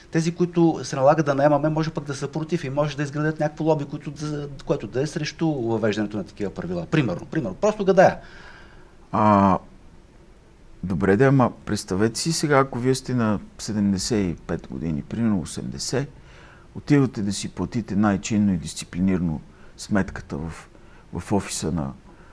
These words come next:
Speaker 2: телекомуникационната компания и там един младеж започва да ви обяснява колко ви е лош плана или как, а, има пов-,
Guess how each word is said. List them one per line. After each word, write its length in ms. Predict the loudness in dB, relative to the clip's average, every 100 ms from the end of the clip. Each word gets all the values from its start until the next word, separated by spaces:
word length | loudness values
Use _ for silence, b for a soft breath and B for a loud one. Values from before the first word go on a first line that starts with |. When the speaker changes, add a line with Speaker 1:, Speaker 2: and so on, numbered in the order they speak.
| B B
Speaker 2:
телекомуникационната 1120 | 0 2 2 0 0 0 -4 -4 0 0 -2 -8
компания 560 | -10 -4 2 4 4
и 40 | 2
там 280 | 2 2
един 220 | 4 2 2
младеж 340 | 2 4 2
започва 460 | 0 -2 -2 -2 -4
да 100 | -2
ви 120 | -4
обяснява 560 | -4 -6 -2 0 -2
колко 300 | -4 -8 -10
ви 140 | -10 -8
е 180 | -8 -12 -16 -18 -8
лош 300 | -4 -2 -4
плана 580 | -8 -4 -2 -2 -4 -8 B B B B
или 240 | 0 0 0
как, 420 | 0 0 -2 -4
а, 360 | 0 0 0 -4 -8 -10 -2
има 220 | 2 2
пов-, 260 | 0 -4